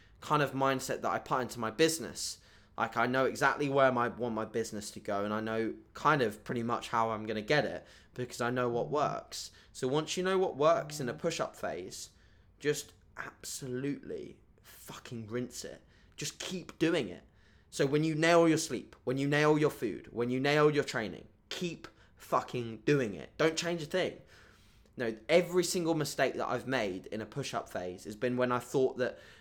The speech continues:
I needed to change something or I needed to do something different. And this keeps bringing me back to the coaching thing. Like, why the hell would I get a coach when everything I'm doing is working? Like, there's no point. There's absolutely no point. Um, so, so, so for example, when,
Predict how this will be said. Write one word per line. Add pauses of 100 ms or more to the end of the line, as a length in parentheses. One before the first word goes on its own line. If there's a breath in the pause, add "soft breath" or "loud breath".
(220 loud breath)
I
needed
to
change
something
or
I
needed
to
do
something
different.
And
this
keeps
bringing
me
back
to
the
coaching
thing. (520 loud breath)
Like,
why
the
hell
would
I
get
a
coach
when
everything
I'm
doing
is
working? (720 soft breath)
Like, (100)
there's
no
point.
There's
absolutely
no
point. (420 soft breath)
Um,
so,
so,
so
for
example,
when,